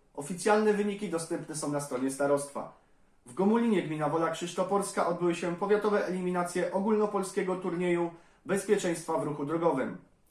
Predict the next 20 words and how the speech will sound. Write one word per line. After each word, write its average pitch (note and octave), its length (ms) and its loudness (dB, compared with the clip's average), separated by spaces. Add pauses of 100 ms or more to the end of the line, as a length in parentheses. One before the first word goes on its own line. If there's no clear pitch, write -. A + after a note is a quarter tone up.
Reprezentanci G#3 760 0
szkół G#3+ 220 -4
podstawowych G3+ 680 2
mogli C#3+ 280 0
wykazać E3+ 440 0
się - 200 -4
w E3 40 -8
następujących D#3+ 760 -2
konkurencjach: D3+ 720 -2 (580)
udzielanie F#3+ 440 2
pierwszej F3+ 360 -2
pomocy, F3+ 520 0 (400)
test - 420 0
wiedzy, D3 520 0 (200)
test - 400 -4
sprawności E3 680 -4
czy - 140 -6
też - 380 -4 (220)
test G#3 360 -2
skrzyżowań. B2 640 -2